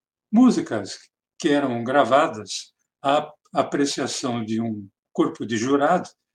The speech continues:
e quando a música não era, assim, muito bem, bem quista, ele quebrava o disco. Mas, é,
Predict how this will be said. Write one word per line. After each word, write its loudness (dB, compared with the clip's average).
e 0
quando 4
a 2
música -2
não 0
era, -2
assim, 0
muito -2
bem, -2
bem -2
quista, -2
ele 2
quebrava 2
o -2
disco. -6
Mas, 0
é, 2